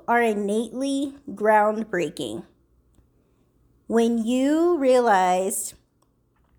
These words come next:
you have an assignment in this world to share yourself, to share the perspectives that have ignited you and enlivened you and honored you, in that moment,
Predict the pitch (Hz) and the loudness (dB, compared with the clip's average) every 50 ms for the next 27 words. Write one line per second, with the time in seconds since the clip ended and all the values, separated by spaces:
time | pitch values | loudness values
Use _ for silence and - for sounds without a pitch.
0 | _ _ _ _ - 226 247 240 254 269 277 254 254 254 269 269 254 247 - - | _ _ _ _ -6 -2 0 2 2 4 4 4 4 2 0 -2 -2 -4 -4 -2
1 | - 185 185 214 226 247 277 285 285 - - - 220 220 214 214 202 - - - | -2 -2 -2 -2 -2 -2 -2 -2 -2 -4 -6 -6 -4 -4 -2 -2 -2 -2 -4 -4
2 | - 196 202 190 180 175 170 165 165 170 - - - - - 208 208 - - - | -4 -2 0 2 2 2 2 0 -2 -4 -8 -14 -10 -6 -6 -4 -4 -6 -6 -4
3 | - 208 214 226 220 233 214 196 190 190 - - 190 151 - 123 - - - 185 | -2 0 0 2 0 0 0 -2 -4 -4 -4 -4 -2 -2 -4 -4 -8 -8 -6 -8
4 | 185 - - - 226 220 226 233 233 233 233 233 - 220 208 208 - - 214 202 | -6 -6 -6 -2 0 0 2 2 0 0 -2 -2 -4 -4 -4 -4 -2 0 0 -2
5 | 214 - - 247 262 277 294 294 294 - - - _ - - _ _ _ _ _ | -2 -2 0 2 2 2 0 -2 -4 -6 -8 -10 _ -20 -20 _ _ _ _ _
6 | _ _ - 190 220 220 208 208 202 196 196 - - 220 208 202 214 185 220 196 | _ _ -8 -2 0 2 4 4 4 2 2 0 -2 -2 -2 -2 -2 -4 -4 -4
7 | 175 170 190 214 226 233 269 262 233 - 262 262 269 277 277 240 - 214 202 180 | -2 -2 -2 -2 -2 -2 -2 -4 -4 -6 -6 -4 -2 0 0 0 0 0 -2 -2
8 | 180 180 175 202 214 220 233 240 247 254 262 262 254 - 269 269 269 269 269 277 | -2 0 2 4 4 4 4 2 0 0 -2 -2 -2 -4 -4 -2 -2 -2 -2 -2
9 | 262 - - - 214 208 202 196 190 190 185 180 175 190 196 202 - - - _ | -2 -4 -4 -6 -4 -2 -2 -2 -2 -2 -4 -4 -4 -6 -6 -6 -8 -10 -10 _
10 | - 202 202 220 240 254 269 277 285 277 277 - _ _ _ - - 202 208 208 | -2 0 0 2 2 2 2 2 0 -2 -6 -12 _ _ _ -16 -12 -8 -2 0
11 | 220 233 262 294 349 392 - - _ _ _ _ _ _ _ _ _ _ _ _ | 0 2 2 0 -2 -4 -6 -10 _ _ _ _ _ _ _ _ _ _ _ _
12 | _ _ _ _ _ _ _ - 214 233 247 285 302 311 330 330 311 - 226 226 | _ _ _ _ _ _ _ -6 -2 0 2 2 4 4 4 2 2 0 -2 -2
13 | 226 247 269 269 285 269 233 208 202 196 190 190 - - - - - | 0 0 0 0 0 0 -2 -2 -2 -2 -4 -4 -6 -10 -12 -14 -14